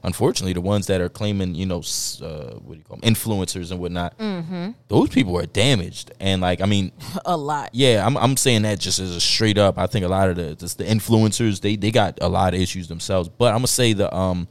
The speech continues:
Speaker 1: the entrepreneurs, the people who are really doing stuff, leading things, they got so much pressure on their backs that no one ever thinks to ask 'em, "How you doing? Do you," and, and, and they don't really want you to say, "Hey, do you need help?" They want you to say, like,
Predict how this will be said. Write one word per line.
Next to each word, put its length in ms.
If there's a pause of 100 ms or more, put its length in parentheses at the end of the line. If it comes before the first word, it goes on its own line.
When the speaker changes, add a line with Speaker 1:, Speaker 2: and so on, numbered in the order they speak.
(380)
Speaker 1:
the 120
entrepreneurs, 680
the 60
people 240
who 80
are 60
really 260
doing 300
stuff, 300
leading 380
things, 320 (360)
they 100
got 200
so 380
much 400
pressure 420
on 160
their 120
backs 440 (320)
that 160
no 260
one 360
ever 260
thinks 320
to 120
ask 300
'em, 180 (260)
"How 200
you 160
doing? 440 (160)
Do 80
you," 180
and, 220
and, 260
and 140
they 80
don't 180
really 220
want 260
you 80
to 80
say, 260
"Hey, 140
do 120
you 80
need 240
help?" 320 (280)
They 100
want 220
you 100
to 60
say, 300
like, 320